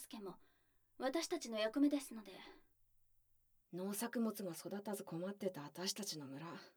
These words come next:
Speaker 2: 村に流れる川の上流の洞窟で、まさか魔王の手下が悪さしてたとはな。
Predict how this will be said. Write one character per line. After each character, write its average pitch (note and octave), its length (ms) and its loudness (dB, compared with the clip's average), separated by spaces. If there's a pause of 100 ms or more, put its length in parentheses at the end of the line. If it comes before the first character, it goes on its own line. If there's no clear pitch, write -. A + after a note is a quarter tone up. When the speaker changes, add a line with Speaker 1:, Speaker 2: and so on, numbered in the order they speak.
(1200)
Speaker 2:
村 G3 260 6
に A#3+ 140 8
流 G3+ 60 2 (180)
れ G#3 80 2
る F#3 100 6
川 E3+ 300 -2
の F#3+ 100 4
上 F#3+ 220 4
流 G3 180 4
の G3 140 2
洞 G3 100 2
窟 F#3+ 80 4 (220)
で、 F#3+ 100 0 (640)
ま E3+ 140 -6
さ G#3 120 -4
か D3+ 140 -6
魔 C#3+ 200 -2
王 G3 180 0
の E3 80 0
手 D3+ 180 -10
下 G3+ 220 -2
が D#3+ 160 -6
悪 F3 200 -4
さ - 140 -8
し - 80 0
て F#3+ 120 0
た E3+ 120 -4
と - 100 -10
は - 120 -12
な。 D3 80 -10